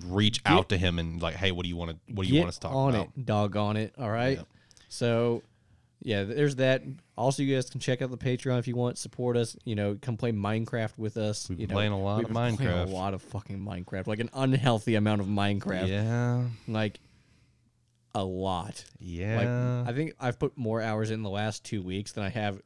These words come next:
Speaker 2: ever for Minecraft.
Speaker 1: You know, if you would have told me a month ago, "Hey, Alex, here, when you, when the P S five comes out, you're gonna spend a wh-, your whole vacation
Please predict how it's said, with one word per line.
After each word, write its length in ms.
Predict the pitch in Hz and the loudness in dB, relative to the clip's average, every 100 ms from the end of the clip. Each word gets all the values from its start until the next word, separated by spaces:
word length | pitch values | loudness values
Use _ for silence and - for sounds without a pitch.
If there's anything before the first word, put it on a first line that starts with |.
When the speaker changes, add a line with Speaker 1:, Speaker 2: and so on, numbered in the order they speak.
| _ | _
Speaker 2:
ever 340 | 113 95 92 - | -6 -4 -6 -8
for 160 | - 104 | -10 -6
Minecraft. 420 | 98 98 - 117 | -4 -4 -4 0
Speaker 1:
You 100 | 123 | 6
know, 320 | 139 143 139 - | 8 8 8 8
if 200 | 131 113 | 10 10
you 140 | 139 175 | 10 10
would 140 | 202 | 10
have 100 | 156 | 10
told 320 | - 131 117 95 | 8 8 8 6
me 280 | 90 80 80 - - _ - - | 2 2 -2 -8 -20 _ -12 -2
a 80 | 110 | 4
month 340 | 117 113 107 | 8 10 8
ago, 380 | 104 90 85 80 - - - | 6 4 2 0 -6 -14 6
"Hey, 240 | 151 156 | 8 10
Alex, 640 | 139 139 104 82 - - - - _ _ _ _ - | 10 8 8 4 4 4 2 -8 _ _ _ _ 0
here, 460 | 131 156 196 220 | 4 6 6 2
when 180 | 151 139 | 4 4
you, 200 | 135 127 - _ _ - | 4 2 -4 _ _ -2
when 240 | 135 123 | 2 4
the 80 | 113 | 2
P 160 | 135 139 | 2 4
S 140 | 131 | 2
five 340 | - 117 117 - | 2 4 4 2
comes 280 | 101 90 | -2 0
out, 320 | 90 85 87 - - | 0 0 -2 -6 -2
you're 220 | 110 123 | 4 6
gonna 180 | 151 143 | 6 4
spend 360 | - 139 127 | 2 2 4
a 40 | 110 | 2
wh-, 220 | - - | -2 -4
your 160 | 113 110 | 0 2
whole 260 | - 127 | 4 4
vacation 760 | 127 139 - 113 113 - 139 156 | 4 2 2 2 2 0 -2 -2